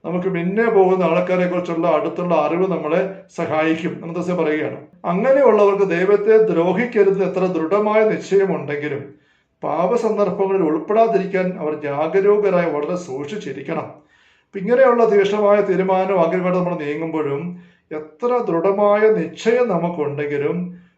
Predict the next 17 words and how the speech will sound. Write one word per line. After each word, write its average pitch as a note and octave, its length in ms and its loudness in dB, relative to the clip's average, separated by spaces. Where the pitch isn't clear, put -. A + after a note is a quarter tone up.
സാഹചര്യങ്ങൾ A3 960 -2
സൂക്ഷിക്കണം. C3+ 800 -8
ആ, D3 260 -6
പാപസന്ദർഭങ്ങളിൽ G3 920 0
ഉൾപ്പെടാതിരിക്കാൻ F#3 760 0
വളരെ D#3+ 260 -2
ജാഗരൂകരായിട്ട് E3 1300 2
സൂക്ഷിക്കണം G#3 540 0
എന്ന് F3 300 -4
പറയുകയാണ്. E3 460 0
നമുക്ക് C#3 220 -10
പെട്ടെന്ന് G3+ 360 -4
ഓർമ്മ F#3 260 0
വീണ്ടും F3 300 -2
പത്രോസിനെ F3 380 -6
പറ്റിയാണ് F3 260 -2
വരുന്നത്. E3 460 -4